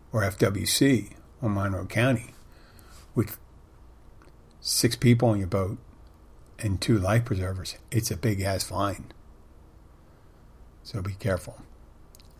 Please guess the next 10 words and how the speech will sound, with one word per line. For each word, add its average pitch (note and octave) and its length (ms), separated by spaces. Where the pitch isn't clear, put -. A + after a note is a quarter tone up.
I'm B2 240
gonna G#2+ 220
make G2 240
this - 220
one G2+ 160
a G2+ 100
short A2+ 400
one G2 220
today A2 340
because G2+ 640